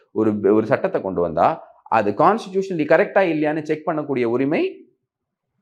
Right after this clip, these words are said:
கோர்ட்ஸ் கிட்ட இருக்கு. அதுவும், அஹ், ஹை கோர்ட்ஸ் and சுப்ரீம் கோர்ட் கிட்ட இருக்கு. ஆனா, பில்லுல என்ன இருக்குன்னு நான் பார்க்க முடியாது. அது மட்டும் இல்லாம, இந்த ஒரு பில்லுக்கு ஒரு கவர்னரோ பிரசிடென்ட்டோ ஒப்புதல் கொடுக்கறதையும் கொடுக்காததையும் நாங்க போய் அது ஏன் அவர் பண்ணாருன்னு கேட்க முடியாது. நான் ஜஸ்டிசியபிள்.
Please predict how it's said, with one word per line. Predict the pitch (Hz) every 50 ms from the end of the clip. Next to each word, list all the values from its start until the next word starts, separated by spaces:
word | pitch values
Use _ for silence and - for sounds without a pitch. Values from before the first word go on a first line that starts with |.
| _ _
கோர்ட்ஸ் | - 202 214 208 208 -
கிட்ட | - 127 104 98
இருக்கு. | 90 95 - - - - -
அதுவும், | - 117 117 131 127 120 - - -
அஹ், | 104 104 123
ஹை | 135 127 127
கோர்ட்ஸ் | 127 127 117 - -
and | 135 156 -
சுப்ரீம் | - 147 139 135 117 101 95
கோர்ட் | - 80 -
கிட்ட | 80 76 -
இருக்கு. | - - - - _ _ _ _ _
ஆனா, | - 117 147 165 208
பில்லுல | 185 143 214 247 311 311 294
என்ன | 277 254 233
இருக்குன்னு | 240 214 185 220 208 190
நான் | 165 151
பார்க்க | 139 127 113 110
முடியாது. | 101 90 85 82 80 - - - - _ - - _ _ _ - _ _ _ -
அது | - 156 214 254
மட்டும் | 262 233 190 208 180
இல்லாம, | 143 123 113 104 95 107 135 202 226 240 - - - _
இந்த | - 143 160 170 165 165 156 156 151 151
ஒரு | 147 147 139
பில்லுக்கு | 123 143 185 220 233 240 190 - - 233 254 233 - - - - -
ஒரு | - 131 135 127 123 107 92
கவர்னரோ | 117 120 123 151 147 156 151 135 151 202 220 -
பிரசிடென்ட்டோ | 113 113 - - 123 98 92 90 95 101 160 190 - - - _ -
ஒப்புதல் | 107 117 120 180 175 160 135 113 - - -
கொடுக்கறதையும் | 151 190 190 190 208 196 180 196 233 262 247 - -
கொடுக்காததையும் | 165 190 - - 208 147 113 95 87 87 85 80 87 98 143 190 202 - _ _ _
நாங்க | - 135 143 156 190 233 262 262 226 233 214
போய் | - 202 226 254 254 -
அது | - 135 127 127 120
ஏன் | 123 143 180 214
அவர் | 214 202 170 143 127 127
பண்ணாருன்னு | - 123 123 123 117 107 107 110 151 220 -
கேட்க | - 123 110 104 - 104
முடியாது. | 90 85 82 85 85 82 85 - -
நான் | 120 139 170 208 247 247 240
ஜஸ்டிசியபிள். | 208 226 214 214 - - 202 196 - 143 107 87 - 78